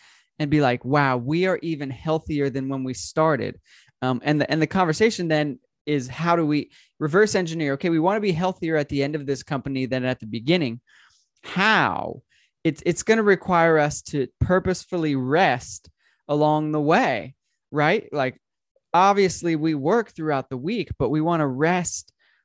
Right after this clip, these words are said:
on the weekends and not burn ourselves out. Rest looks different for everybody. For me, I like just being outside, or I like watching football. The Super Bowl's over, so we gotta wait till next year, but I like watching football.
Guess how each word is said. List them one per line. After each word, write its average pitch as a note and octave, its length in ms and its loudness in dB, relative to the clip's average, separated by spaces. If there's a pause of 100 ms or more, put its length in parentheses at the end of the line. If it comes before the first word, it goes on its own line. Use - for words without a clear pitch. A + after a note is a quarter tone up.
(140)
on D3+ 140 -4
the C#3+ 80 -2
weekends C3+ 800 -4
and C3+ 300 -2
not D3 400 0 (280)
burn D#3+ 260 2
ourselves D#3 480 -2
out. E3 200 0 (160)
Rest G3 360 0
looks F3 200 -2
different F3 380 -2
for D#3+ 140 -2
everybody. C3+ 480 -2
For D3+ 180 -8
me, A3+ 440 -2 (420)
I F3 100 0
like F3 400 0
just D#3 300 -8 (200)
being F3+ 320 2
outside, D3 920 0
or B2 420 -4 (540)
I C#3+ 80 0
like C#3+ 200 4
watching E3 460 2
football. C#3+ 720 2 (180)
The C3+ 60 -14
Super D#3+ 300 -2
Bowl's D#3+ 260 4
over, E3+ 280 2
so D3+ 120 -10
we C#3 120 -6
gotta C#3+ 160 -2
wait D3 180 -4
till D3+ 160 -8
next D#3+ 260 -6
year, C3 80 -6
but C3+ 140 2
I C3+ 80 2
like D3+ 260 0
watching D#3+ 400 -2
football. B2+ 540 -2